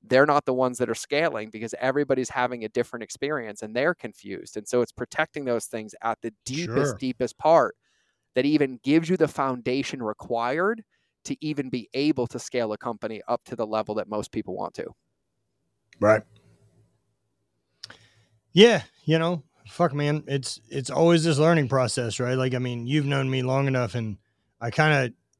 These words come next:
Speaker 2: I feel like as far as a executor and a worker and diligent and consistent, I'll give myself an A plus. As a guy
Speaker 1: Facts.
Speaker 2: who's a business owner, I got C's across the fucking board.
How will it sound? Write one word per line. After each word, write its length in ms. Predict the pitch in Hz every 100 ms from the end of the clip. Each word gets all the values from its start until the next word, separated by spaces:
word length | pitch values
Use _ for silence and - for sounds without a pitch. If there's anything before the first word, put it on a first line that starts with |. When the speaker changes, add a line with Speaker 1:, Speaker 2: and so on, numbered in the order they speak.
| _ -
Speaker 2:
I 100 | 131
feel 220 | - 180
like 200 | 165 147
as 140 | 131
far 220 | - 175 165
as 200 | 156 143
a 460 | 139 131 127 117 - _ _ _ _ _ _ -
executor 840 | 180 - 180 - 180 170 165 156 139
and 360 | 135 135 135 131
a 500 | 131 127 123 123 117
worker 1120 | 117 120 123 165 175 170 165 156 151 147 -
and 800 | 127 123 120 120 120 120 120 117
diligent 520 | 170 170 160 160 160 139
and 100 | -
consistent, 580 | 120 - 170 - 156
I'll 140 | 127 127
give 200 | 143 139
myself 400 | 135 120 135 113
an 60 | 120
A 120 | 117
plus. 480 | - 107 - - - _ _ - - _ -
As 140 | 123
a 60 | 170
guy 280 | 151 151
Speaker 1:
Facts. 20 | 139
Speaker 2:
who's 160 | 135
a 80 | 113
business 420 | 110 156 175 160
owner, 300 | 190 190 190 - _
I 60 | 139
got 220 | 127 -
C's 380 | - 160 123 110
across 320 | 139 139 -
the 80 | 127
fucking 280 | 131 123
board. 320 | 110 101 90